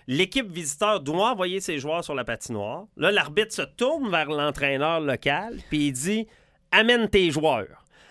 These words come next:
Alors, ce que John Cooper faisait, c'est qu'il pouvait toujours mettre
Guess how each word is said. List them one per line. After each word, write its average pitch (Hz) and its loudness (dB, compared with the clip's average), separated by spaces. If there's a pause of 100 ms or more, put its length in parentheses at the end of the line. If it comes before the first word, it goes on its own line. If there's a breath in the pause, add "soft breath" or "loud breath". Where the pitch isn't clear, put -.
Alors, 285 6 (240 soft breath)
ce - -12 (100)
que 285 6
John 175 2
Cooper 165 2
faisait, 131 0 (400 loud breath)
c'est - -2
qu'il 151 -2
pouvait 147 0
toujours 185 0
mettre 151 0